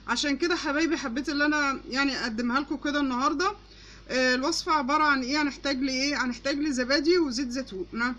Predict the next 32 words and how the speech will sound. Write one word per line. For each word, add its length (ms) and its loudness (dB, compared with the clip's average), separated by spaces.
آه، 220 2
طبعًا، 580 4
آه، 560 4
الزبادي 880 0
ليه 220 -4
فوائد 540 -2
جميلة 340 2
جدًا، 480 0
نعم، 220 -2
وزيت 500 2
الزيتون 500 0
برضو 280 0
ليه 120 0
فوائد 440 -2
جميلة 320 0
جدًا 360 0
برضو. 320 0
آه، 300 2
عشان 340 2
كده 200 0
حبايبي 680 2
يعني، 240 0
آه، 320 2
هنحتاج 500 0
بقى 280 0
من 120 2
ال-، 640 -2
من 100 0
الزبادي 500 0
هنحتاج 360 0
لأربع 420 0
معالق 460 2